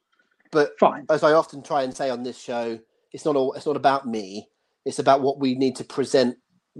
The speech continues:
Speaker 1: via a logical discussion. And I absolutely feel that m-, people, it would, it would look,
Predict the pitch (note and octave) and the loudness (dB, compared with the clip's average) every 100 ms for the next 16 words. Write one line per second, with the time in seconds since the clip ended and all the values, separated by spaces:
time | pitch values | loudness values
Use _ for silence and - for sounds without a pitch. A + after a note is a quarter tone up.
0 | B2 C#3+ B2+ A#2+ A#2+ B2+ A#2+ A#2 A#2+ A2+ | -2 4 6 8 6 4 2 0 0 0
1 | A2+ - B2+ - A2 A2 - _ _ _ | -2 2 0 0 -4 -4 -8 _ _ _
2 | - - C3+ C3 C3 - C#3 B2 B2 A#2+ | -4 4 6 8 6 2 -2 -2 -2 -6
3 | A2 - C#3 A#2 G#2+ A2+ B2 B2 - - | -12 -10 -6 -4 -4 -8 -10 -12 -14 -8
4 | B2 A#2 A2+ A2 _ _ - D#3 E3 E3 | -8 -6 -8 -8 _ _ 0 2 0 0
5 | G3 F#3 E3+ E3 - - | 2 4 2 2 -2 -4